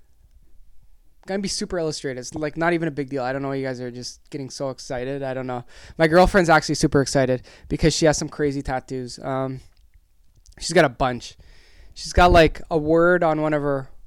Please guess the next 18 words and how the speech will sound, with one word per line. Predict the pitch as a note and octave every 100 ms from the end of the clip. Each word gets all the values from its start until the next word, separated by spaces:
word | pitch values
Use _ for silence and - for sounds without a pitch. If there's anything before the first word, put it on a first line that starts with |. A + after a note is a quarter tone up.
| - -
hands | D#3+ D#3 D3+ -
here, | D#3+ D#3 D#3+ E3 -
on, | E3 D#3+ D3+ D3
on | E3
her | D3+
arm | D3 D3+
right | D#3 D3
here. | D3+ D#3 - - - -
Then | D#3
I |
think | D#3+ F3
she | F3
has, | D#3+ D3+ C#3+ - - - - - -
she | -
has | E3+
another, | F3 D#3+ E3+ D#3+ - - - - -
like, | D#3
a | C#3+